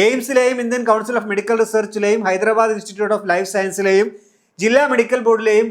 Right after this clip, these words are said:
ഭവാസ്കർ ഹോസ്പിറ്റൽ ആൻഡ് റിസർച്ച് സെന്ററിലെയും ശാസ്ത്രജ്ഞന്മാരെല്ലാം ഈ ഗ്രാമത്തിൽ കൂടി നിന്ന് തല പുകഞ്ഞ് ഇക്കാര്യം മാത്രം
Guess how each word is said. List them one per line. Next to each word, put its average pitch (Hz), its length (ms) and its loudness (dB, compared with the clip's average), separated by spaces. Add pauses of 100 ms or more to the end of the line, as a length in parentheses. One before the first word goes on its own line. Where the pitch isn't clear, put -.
ഭവാസ്കർ 240 720 2
ഹോസ്പിറ്റൽ 214 540 -2
ആൻഡ് 202 140 -4
റിസർച്ച് 214 380 -4
സെന്ററിലെയും 202 500 -2
ശാസ്ത്രജ്ഞന്മാരെല്ലാം 196 880 0 (540)
ഈ 240 40 4 (100)
ഗ്രാമത്തിൽ 226 440 2 (160)
കൂടി 269 320 0
നിന്ന് 226 260 0
തല 208 180 4 (120)
പുകഞ്ഞ് 214 360 2 (440)
ഇക്കാര്യം 247 480 2
മാത്രം 220 300 0